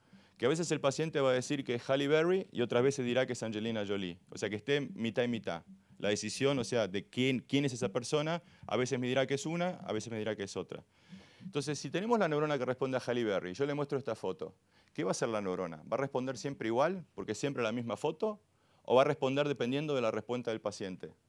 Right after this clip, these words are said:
¿Sí? Pero la foto es siempre la misma. Eso es lo que hicimos. Ah, y ahora creo que viene la, la parte... Prepárense porque viene la imagen más horrorosa que tengo en todas mis charlas.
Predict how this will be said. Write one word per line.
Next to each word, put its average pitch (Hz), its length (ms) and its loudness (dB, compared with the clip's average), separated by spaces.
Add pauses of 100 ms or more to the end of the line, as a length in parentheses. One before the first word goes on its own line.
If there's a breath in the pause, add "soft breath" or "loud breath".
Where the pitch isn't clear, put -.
(460)
¿Sí? 127 340 -8
Pero 110 140 -2
la 110 80 2
foto 165 180 -4
es 127 60 -6
siempre 123 200 -6
la 104 80 -4
misma. 107 280 -10 (1040 soft breath)
Eso 160 180 -2
es 185 40 4
lo 175 100 0
que 160 60 -2
hicimos. 202 420 -2 (960)
Ah, 101 160 2
y 95 60 2
ahora 110 160 4
creo 113 140 0
que 98 100 2
viene 110 180 2
la, 90 220 2
la 87 180 0
parte... 107 420 2 (500)
Prepárense 123 440 4
porque 120 220 2
viene 120 360 0 (300)
la 101 80 -2
imagen 117 240 0
más 117 180 -4
horrorosa 117 520 2
que 101 100 -2
tengo 113 400 0
en 101 320 -4
todas 113 240 2
mis 104 120 -4
charlas. 135 440 -2